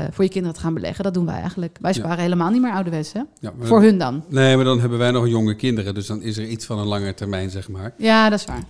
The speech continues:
Speaker 2: Eh, maar goed, als je, als je kind, eh, zestien is en je wilt over twee jaar weer het uitkeren, dan, eh,
Speaker 1: Ja, dan zou ik het ook niet
Speaker 2: dan
Speaker 1: meer
Speaker 2: zou
Speaker 1: doen.
Speaker 2: ik, dan zou ik
Speaker 1: Zeker,
Speaker 2: niet meer beleggen,
Speaker 1: zeker nu
Speaker 2: nee.
Speaker 1: niet.
Speaker 2: Nee, nee,
Speaker 1: Nee.
Speaker 2: zeker niet. Nee. Goed, dan kregen we nog een appje binnen van iemand die zelf een appartement ook heeft. Net als wat wij, eh, sinds een paar weken hebben, eh, voor de verhuur.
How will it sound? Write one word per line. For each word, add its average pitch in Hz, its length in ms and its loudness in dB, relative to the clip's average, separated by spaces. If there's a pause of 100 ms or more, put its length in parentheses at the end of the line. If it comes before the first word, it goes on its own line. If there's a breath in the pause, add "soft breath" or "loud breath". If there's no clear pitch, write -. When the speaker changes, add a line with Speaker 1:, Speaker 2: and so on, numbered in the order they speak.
(100)
Speaker 2:
Eh, 101 840 -2
maar 110 100 -8
goed, 113 220 -6
als 92 160 -8
je, 107 140 -6
als 101 180 -8
je 107 60 -6
kind, 101 320 -6
eh, 104 140 -2
zestien 110 440 -2
is 101 180 -4
en 104 140 -6
je 107 60 -2
wilt 104 180 -6
over 107 200 -2
twee 131 220 -2
jaar 104 160 -2
weer 101 100 -4
het 98 100 -6
uitkeren, 98 580 -6
dan, 104 320 -6
eh, 101 220 -6 (100)
Speaker 1:
Ja, 170 180 -2
dan 208 100 0
zou 285 100 2
ik 277 60 2
het 202 120 -4
ook 165 100 -4
niet 180 80 -2
Speaker 2:
dan 175 100 2
Speaker 1:
meer - 0 -
Speaker 2:
zou 143 140 4
Speaker 1:
doen. 175 80 0
Speaker 2:
ik, - 40 -6
dan 131 140 -4
zou 135 120 0
ik 135 60 4
Speaker 1:
Zeker, - 20 6
Speaker 2:
niet 139 80 6
meer 143 160 4
beleggen, 254 220 6
Speaker 1:
zeker 180 160 4
nu 175 60 2
Speaker 2:
nee. - 20 2
Speaker 1:
niet. 170 220 -4
Speaker 2:
Nee, 110 260 0
nee, 104 180 0
Speaker 1:
Nee. - 100 -12
Speaker 2:
zeker 110 260 -6
niet. 95 300 -8
Nee. 104 180 -6 (760 loud breath)
Goed, 160 180 6
dan 180 100 4
kregen 196 200 4
we 190 60 6
nog 180 80 6
een 185 140 2
appje 190 200 -2
binnen 165 360 4
van 160 160 -2
iemand 156 300 0
die 139 420 0
zelf 202 460 2
een 143 140 -8
appartement 135 580 -4
ook 196 160 -6
heeft. 202 380 -6
Net 147 220 0
als 117 200 -4
wat 107 180 -4
wij, 131 360 -2
eh, 131 60 -4
sinds 127 260 -6
een 123 80 -12
paar 127 220 -4
weken 117 320 -4
hebben, 117 480 -6
eh, 120 280 -4
voor 131 260 -4
de 113 100 -4
verhuur. 135 640 0